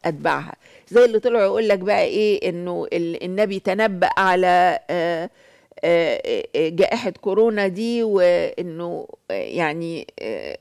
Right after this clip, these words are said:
هو كان، آه، من، من المعجزات النبوية إن هو ج-، ات-، آه، اتكلم عن كورونا. آم،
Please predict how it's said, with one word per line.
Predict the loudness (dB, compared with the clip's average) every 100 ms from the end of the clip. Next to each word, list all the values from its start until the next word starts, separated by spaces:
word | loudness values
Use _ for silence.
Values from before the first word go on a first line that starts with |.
| -12
هو | -8 -2 2 4
كان، | 4 0 0 -6
آه، | -4 -4 -6 _ _ _ _ -12 -6
من، | -6 -4
من | -6 -4
المعجزات | -2 -2 -2 0 2 0
النبوية | -2 -2 0 2 2 0
إن | -4 -4
هو | -4
ج-، | -6 -4
ات-، | -4 -4 _ _ -14 -12 -14 -12
آه، | -10 -10 -14 -18 _ _ _ -10
اتكلم | 0 2 2 0
عن | -6
كورونا. | -4 -6 -6 -12 _ _ _ _ _ _ _ _ _ _ _ _ _ _ _ _ _ _ _ _ _
آم، | 4 6 4 2